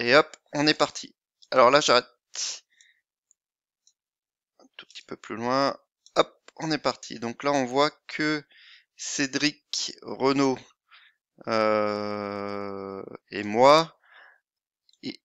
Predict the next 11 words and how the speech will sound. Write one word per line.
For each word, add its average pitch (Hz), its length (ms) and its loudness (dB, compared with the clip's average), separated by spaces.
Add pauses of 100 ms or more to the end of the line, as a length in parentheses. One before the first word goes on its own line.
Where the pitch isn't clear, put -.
(100)
on 113 160 -8
voit 120 360 0
aussi - 300 -8
la 117 140 -4
trace 143 320 0
de 135 80 -4
Rémi 127 320 -2
qui - 200 -12
est 104 40 -6
en 104 80 -4
dessous. - 320 -10